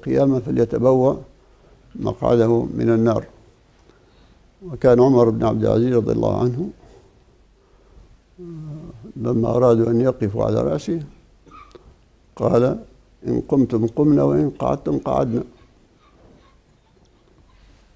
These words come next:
كان قلت له: "كنا بنوقفوا"، منعهم من ذلك. وهذا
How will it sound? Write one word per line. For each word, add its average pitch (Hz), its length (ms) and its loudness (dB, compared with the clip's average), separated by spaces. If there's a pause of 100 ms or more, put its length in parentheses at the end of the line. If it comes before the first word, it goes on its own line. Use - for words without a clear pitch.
(120)
كان 104 140 -4
قلت 113 200 -8
له: 120 320 0
"كنا 131 160 2
بنوقفوا"، 127 380 0 (1900)
منعهم 113 420 2
من 113 200 2
ذلك. 104 260 -4 (2000)
وهذا 143 560 6